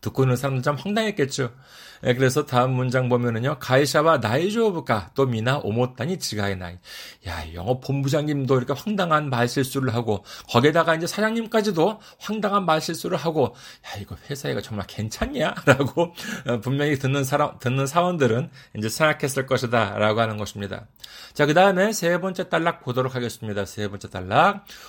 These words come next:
오토토이노 하나시데 아키레타노와 지민토노 니카이 도시히로 간지초노 타산노 이시 하츠겐である.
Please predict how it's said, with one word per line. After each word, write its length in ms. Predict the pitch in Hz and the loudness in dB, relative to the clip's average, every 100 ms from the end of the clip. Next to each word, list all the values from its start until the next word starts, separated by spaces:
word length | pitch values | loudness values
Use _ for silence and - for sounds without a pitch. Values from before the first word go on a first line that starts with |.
| - | -2
오토토이노 720 | 127 139 226 226 240 240 226 | 0 2 2 2 0 2 0
하나시데 680 | 226 214 220 220 - 170 190 | -2 -2 -2 -4 -2 0 0
아키레타노와 1700 | - 95 107 - 202 190 196 196 190 120 98 101 123 123 113 101 98 95 | 0 -4 -4 -2 0 2 2 2 2 2 2 4 6 6 6 2 -2 -6
지민토노 880 | 101 113 135 139 135 139 135 131 127 | -4 -2 -2 -4 -4 -2 0 0 -2
니카이 500 | 185 214 214 160 - _ - 110 | -4 -4 -4 -4 -8 _ -12 -6
도시히로 640 | 127 131 202 196 147 127 | -4 -2 -2 0 2 0
간지초노 920 | - 117 117 110 - 107 95 117 185 202 - - - - | 0 -2 0 -4 -4 -2 0 2 2 0 -10 -18 -20 -4
타산노 680 | 220 220 220 202 190 180 170 | -2 0 0 0 -2 -2 -2
이시 360 | 147 139 - 202 | -2 -2 0 0
하츠겐である. 1200 | - 104 - 110 104 98 95 107 113 98 - | 0 -6 -4 -4 -2 -2 -4 -6 -6 -8 -10